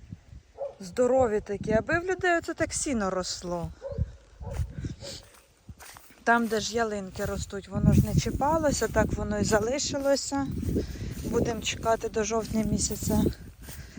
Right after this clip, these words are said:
Трактор, який приїде, їх з корнями повисмикує, як я і казала перед цим. Так.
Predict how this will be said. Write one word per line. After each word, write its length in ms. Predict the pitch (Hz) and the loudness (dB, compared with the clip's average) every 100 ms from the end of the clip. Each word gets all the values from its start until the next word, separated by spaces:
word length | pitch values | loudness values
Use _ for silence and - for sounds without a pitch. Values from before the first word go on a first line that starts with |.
| - - | -16 2
Трактор, 400 | 262 294 - 285 | 6 6 6 4
який 320 | 269 254 269 | 6 4 2
приїде, 500 | - 262 247 254 220 | 4 4 6 2 2
їх 240 | 240 240 - | 2 2 4
з 80 | |
корнями 500 | - 240 233 240 240 | 4 4 4 4 4
повисмикує, 1040 | 233 233 220 - - 240 240 - 247 233 226 | 2 0 2 2 2 2 0 0 2 2 0
як 160 | 226 | 0
я 100 | 226 | -2
і 60 | 220 | 0
казала 520 | - 247 160 226 - - - - | 0 4 4 6 4 4 2 2
перед 320 | - 220 220 - | -2 -2 -2 -4
цим. 320 | - 214 214 - - - - - - - - - - - | -2 -2 -4 -10 -16 -14 -16 -18 -18 -20 -18 -14 -10 0
Так. 320 | 247 214 185 | 4 4 0